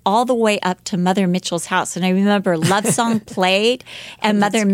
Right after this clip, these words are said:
Speaker 1: Mitchell spoke to all of us. And she was in a wheelchair at that point because she would have
Speaker 2: Wow.
Speaker 1: a, a hip problem that would flare up and go away. So when
Speaker 2: Throughout her life, or, well,
Speaker 1: Throughout her
Speaker 2: later,
Speaker 1: older life.
Speaker 2: older life,
Speaker 1: Yes,
Speaker 2: yeah.
Speaker 1: her older
Speaker 2: Okay.
Speaker 1: life, I would say from her seventies on.
Speaker 2: Mm.
Speaker 1: So now, in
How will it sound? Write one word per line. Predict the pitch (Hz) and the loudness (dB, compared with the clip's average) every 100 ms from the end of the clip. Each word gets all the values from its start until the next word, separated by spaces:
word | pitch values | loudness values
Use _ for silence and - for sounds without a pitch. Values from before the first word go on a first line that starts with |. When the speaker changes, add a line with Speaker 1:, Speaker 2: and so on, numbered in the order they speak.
| 202 | 0
Speaker 1:
Mitchell | - 196 | 0 0
spoke | 185 - 196 185 | 0 -2 -2 -2
to | 180 | -2
all | 160 165 | -2 -2
of | |
us. | 160 - | -4 -6
And | 165 | -6
she | - | -2
was | 220 214 | 0 2
in | 214 190 | 2 0
a | |
wheelchair | 160 170 202 - 190 - | 0 0 -2 -2 -2 -2
at | 175 - | -4 -4
that | 175 - | -4 -4
point | 196 - | -6 -4
because | 190 196 | -6 -6
she | - 196 | -2 -2
would | 175 | -2
have | 208 196 160 | -2 -2 -2
Speaker 2:
Wow. | 165 170 - _ | -2 -4 -12 _
Speaker 1:
a, | 196 | -2
a | 202 | 0
hip | 254 269 | 0 -2
problem | - 190 170 175 | -4 -4 -2 -2
that | 170 | 0
would | 190 180 | -2 -4
flare | - 190 185 | -2 0 2
up | 185 180 | 2 -2
and | 180 180 | -4 0
go | 175 | 0
away. | 165 165 135 | 0 -2 -2
So | - 196 | -2 -2
when | 175 180 | 0 0
Speaker 2:
Throughout | 190 190 | 0 2
her | |
life, | 160 202 196 156 - | 2 2 0 -4 -2
or, | 160 151 147 - - | 0 0 -4 -8 -2
well, | 180 302 | 0 2
Speaker 1:
Throughout | 285 233 | 2 2
her | 165 | 2
Speaker 2:
later, | - | 2
Speaker 1:
older | 208 | 0
life. | 185 151 | 0 -2
Speaker 2:
older | 160 175 | -4 -2
life, | 208 | 0
Speaker 1:
Yes, | 160 | 0
Speaker 2:
yeah. | 175 208 | -2 0
Speaker 1:
her | 226 | 0
older | 190 196 | 2 0
Speaker 2:
Okay. | 185 | -2
Speaker 1:
life, | 160 | 0
I | 180 | -2
would | 175 | -2
say | - 175 | -4 -4
from | - 170 | -2 -4
her | 160 | -4
seventies | - 180 180 156 156 160 | -4 -2 -2 -4 -6 -6
on. | 156 180 | -4 -2
Speaker 2:
Mm. | |
Speaker 1:
So | 170 160 156 226 233 127 - _ 180 | 0 0 2 2 2 0 -6 _ -4
now, | 185 214 127 _ - - - - - | 0 0 -2 _ -20 -20 -18 -20 -2
in | 202 | 0